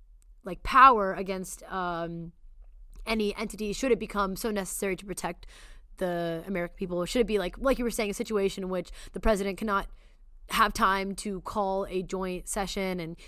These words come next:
you know, get everyone there and, you know, have everything set up. Um, and he basically said, you know, if there, if ever there were a situation so dire that this should need to happen,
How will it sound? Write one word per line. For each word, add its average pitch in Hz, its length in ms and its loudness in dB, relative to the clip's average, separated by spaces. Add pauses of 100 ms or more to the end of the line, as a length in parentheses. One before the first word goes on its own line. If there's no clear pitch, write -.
you 180 80 -6
know, 180 40 -4
get 180 100 -4
everyone 170 200 -8
there 240 460 2
and, 214 120 -4 (280)
you - 80 -12
know, 180 60 -12
have 165 120 -6
everything 165 300 -8
set 180 160 0
up. 247 260 6 (320)
Um, 185 460 0 (120)
and 233 60 -2
he 269 60 4
basically 254 380 4
said, 214 540 2
you 214 140 -6
know, 196 540 -2 (640)
if 240 100 2
there, 277 280 4 (160)
if 254 140 8 (300)
ever 320 220 4
there 226 180 8
were 240 200 6
a 226 40 6
situation 202 500 -2
so 208 180 0
dire 190 400 0
that 170 180 -8
this 190 140 -4
should 190 120 -8
need 180 140 -6
to 170 60 -8
happen, 170 540 -2